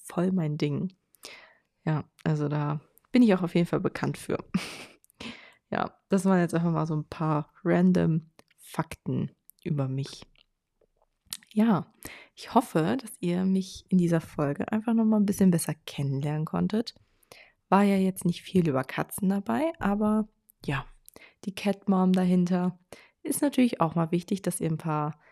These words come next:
Fakten und ein bisschen was generell über mich kennenlernt.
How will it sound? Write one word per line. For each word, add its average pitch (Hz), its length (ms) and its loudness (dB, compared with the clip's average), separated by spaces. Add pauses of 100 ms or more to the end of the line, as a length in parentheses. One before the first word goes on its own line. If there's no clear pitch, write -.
(240)
Fakten - 540 -6
und 190 240 0
ein 185 100 2
bisschen 170 600 -2
was - 200 -8
generell 160 340 0
über 151 180 -4
mich - 380 -4 (320)
kennenlernt. - 720 -8